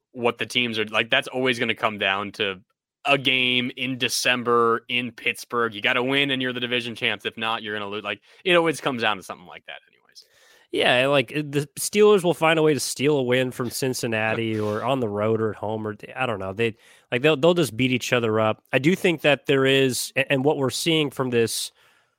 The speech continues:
Speaker 2: panel is that people trust the quarterback,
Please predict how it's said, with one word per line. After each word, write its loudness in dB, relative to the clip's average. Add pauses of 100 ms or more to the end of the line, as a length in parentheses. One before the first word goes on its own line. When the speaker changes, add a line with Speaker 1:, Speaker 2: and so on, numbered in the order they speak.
(260)
Speaker 2:
panel 2
is 4
that 2 (680)
people -2
trust -2
the -4
quarterback, -2